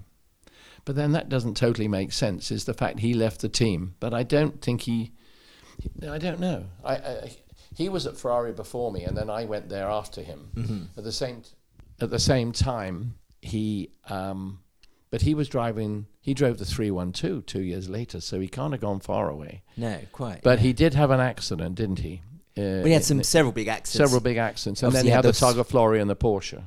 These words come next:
Speaker 2: Yes.
Speaker 1: So that was the worst. Yeah, so I th-, he had a pretty awful career at that point. Ha-, and then, of course, he, he, he sort of left it and then came back to it.
Speaker 2: Mm-hmm.
Speaker 1: And I don't think you can do that, you know. Um,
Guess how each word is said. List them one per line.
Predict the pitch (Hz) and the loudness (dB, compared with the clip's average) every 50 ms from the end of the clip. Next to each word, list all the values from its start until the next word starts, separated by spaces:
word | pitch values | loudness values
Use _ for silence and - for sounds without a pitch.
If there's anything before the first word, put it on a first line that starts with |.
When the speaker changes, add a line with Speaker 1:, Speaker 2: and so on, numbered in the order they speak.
| - - | -12 -8
Speaker 2:
Yes. | 107 110 92 76 - - - - | -8 -8 -8 -8 -10 -12 -10 0
Speaker 1:
So | - 147 131 | 4 6 6
that | 127 143 127 117 | 8 6 6 4
was | 117 107 - | 2 0 2
the | 120 107 | 2 4
worst. | 101 101 92 90 90 - - | 4 4 2 2 -2 0 0
Yeah, | 139 123 | 2 2
so | 110 - - 139 127 123 110 - - - - - - - _ _ _ - | 4 6 6 8 8 8 6 2 -6 -18 -20 -20 -20 -20 _ _ _ -2
I | 127 131 127 | 0 0 0
th-, | - - - | -2 -2 0
he | 151 147 147 | 2 4 4
had | 180 185 160 | 6 6 4
a | - | 4
pretty | - - - 151 - - 127 117 - | 4 4 4 4 2 2 0 0 2
awful | 120 123 120 98 - 110 | 4 4 4 4 2 -2
career | - - - 117 120 123 117 95 | -2 2 4 4 6 6 6 4
at | 80 95 | 4 2
that | 107 87 - - | 2 2 0 2
point. | - 139 123 98 78 - - - _ - | 2 4 4 4 2 -4 -10 -18 _ -8
Ha-, | - - - - - - - - - | -6 -6 -6 -8 -12 -20 -20 -2 2
and | 123 123 123 | 4 6 8
then, | 139 139 131 131 | 8 8 8 6
of | 131 127 | 4 2
course, | - 127 123 117 - - | 0 0 0 0 0 -2
he, | 135 123 - - - _ | -4 -4 -6 -10 -16 _
he, | - 123 123 135 - | -6 -2 -2 0 0
he | 147 135 131 | 0 0 -2
sort | 131 - 151 135 | 0 0 0 2
of | 131 131 | 2 4
left | 131 151 147 - - - | 4 4 2 2 -2 -6
it | - - | -6 -4
and | 110 117 | -4 -4
then | 123 127 | -4 -2
came | - 120 120 120 110 | 0 0 2 2 4
back | 123 123 113 - - | 4 2 2 0 -4
to | - 87 78 | -8 -8 -8
it. | - - - - - - - | -10 -10 -12 -16 -12 -6 -4
Speaker 2:
Mm-hmm. | 117 113 110 98 87 85 - - - | -4 -2 -2 -4 -6 -8 -12 -6 0
Speaker 1:
And | 110 120 123 | 2 4 6
I | 127 131 | 6 6
don't | 123 - 147 147 135 - | 8 8 8 8 6 4
think | - - 120 110 - | 2 0 0 2 0
you | 123 | 0
can | - 131 117 110 | 2 2 2 6
do | - 131 135 123 | 6 8 8 6
that, | 92 78 - - - - - - - | 4 2 -2 -6 -12 -14 -14 -10 -4
you | - 107 101 | -2 0 0
know. | 90 82 85 87 - - - - - | 0 0 0 -2 -2 -4 -6 -8 -6
Um, | - 92 92 95 92 87 73 64 | -4 -2 -2 0 0 -2 -2 -4